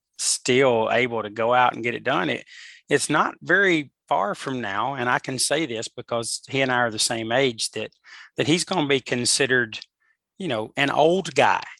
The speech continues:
Now, he, he could, he'd be looked upon as that now because he's been doing this on a very high level for, for over three decades,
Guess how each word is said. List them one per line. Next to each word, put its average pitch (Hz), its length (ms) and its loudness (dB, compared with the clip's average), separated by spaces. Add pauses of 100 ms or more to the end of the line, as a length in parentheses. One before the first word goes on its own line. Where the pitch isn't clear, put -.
(160)
Now, 117 300 -4
he, 143 280 -4
he 151 140 -6
could, 135 300 -4 (520)
he'd 170 220 2
be 151 100 4
looked 131 300 0
upon 120 520 2
as 120 280 -2
that 120 380 2
now 131 420 0
because 120 400 -6
he's 113 160 -10
been 117 260 -6
doing 135 360 0
this 117 280 2
on 117 140 0
a 107 140 -4
very 117 180 2
high 117 200 2
level 120 300 0
for, 120 340 -6 (100)
for 113 180 0
over 107 160 -4
three 117 240 -4
decades, 107 720 0